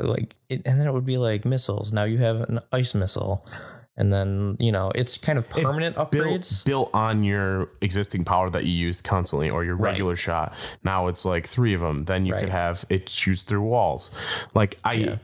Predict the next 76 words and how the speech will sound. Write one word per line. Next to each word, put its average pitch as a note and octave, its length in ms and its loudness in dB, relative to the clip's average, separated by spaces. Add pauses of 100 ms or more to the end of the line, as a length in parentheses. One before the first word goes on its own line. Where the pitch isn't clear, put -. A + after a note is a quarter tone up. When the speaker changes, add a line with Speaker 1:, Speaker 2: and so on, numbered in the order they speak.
Speaker 2:
feel C3+ 240 0
like A2+ 120 0
it G2+ 100 -2
did G#2+ 100 0
a F#2+ 40 -2
good G2 160 0
job F#2 200 0
of, F2 40 -4
like, F2 200 -2
"Hey, C3 100 2
you A#2 140 2
can A2+ 160 0
do G#2+ 80 2
that A#2 200 0
thing. B2+ 200 0
Now F#2+ 120 0
we E2 120 0
added E2+ 180 -2
something F#2 300 0
else F#2+ 260 0
you G#2 60 -4
can A#2 120 0
do B2+ 120 0
with C#3 140 0
it." D3+ 200 -4 (140)
Speaker 1:
Kinda A3 160 2
like B2+ 180 2
quality G#2+ 300 0
of G2+ 100 -2
life G2+ 260 -2
little G2 160 -2
Speaker 2:
Yeah. F#2+ 180 0
Speaker 1:
upgrades, F#2+ 380 -2
which, G2+ 180 0 (200)
which A#2 180 -2
I G#2+ 80 2
thought G#2 200 0
was G2 120 -4
really G2+ 180 -2
cool. G2+ 360 -2
Speaker 2:
I, - 160 -2
I A#2+ 120 2
enjoyed F#2 400 2
that. D#2 180 0
And F#2+ 80 2
I F2+ 60 0
felt C#2+ 200 0
like F2 140 -2
that D#2 120 0
was E2 140 0
a, F2 60 0 (260)
a C#3 80 0
good D#3+ 140 2
system A#2+ 320 0
to G2 80 4
make F2+ 240 0
it D#2+ 100 -2
so, D#2+ 380 0 (720)
you F#2+ 80 2
know, F2 120 4
like, E2 260 -2 (260)
you C3 100 4
don't B2 120 4
necessarily A2+ 360 2
see G2+ 160 -2
the F2+ 140 0
same F#2 240 0
thing F#2+ 160 -2
every G2+ 160 0
time, A2 260 0
but, D2+ 120 0
like, D2 180 -2
Speaker 1:
Mm-hmm. A2+ 320 2 (340)
Speaker 2:
I F#2+ 100 4
don't D2+ 120 2
know. A#1+ 160 -2